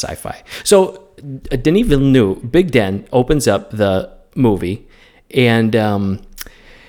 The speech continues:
he, uh, uh, again, is creating this atmosphere, but he starts it off by the, setting up the tension between the houses. We've got the Atreides house, and they're taking over the planet Arrakis, Arrakis from the Harkonnens.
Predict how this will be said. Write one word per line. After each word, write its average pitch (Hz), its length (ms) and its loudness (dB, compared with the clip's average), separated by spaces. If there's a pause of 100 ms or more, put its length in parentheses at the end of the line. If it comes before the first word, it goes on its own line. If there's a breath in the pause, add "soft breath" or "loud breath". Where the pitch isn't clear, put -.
(120)
he, 131 580 2 (600)
uh, 120 560 -2 (400)
uh, 131 200 -2
again, 135 280 0
is 113 160 -2
creating 143 360 0
this 127 140 -2
atmosphere, 123 380 0
but 139 80 -4
he 139 60 0
starts 160 360 0
it 165 60 2
off 143 200 2
by 143 80 0
the, 123 360 -6
setting 139 320 0
up 135 80 -2
the 120 100 -4
tension 135 400 -2
between 135 320 0
the 127 60 0
houses. 110 520 -2 (240 loud breath)
We've 107 120 -2
got 113 160 0
the 107 120 0
Atreides 123 560 2
house, 101 540 -2 (680 soft breath)
and 107 360 2
they're 123 300 0
taking 135 400 0
over 113 320 2
the 107 80 -4
planet 117 400 -2
Arrakis, 113 760 -2
Arrakis 117 640 -2 (140)
from 110 380 0
the 101 100 0
Harkonnens. 90 640 -4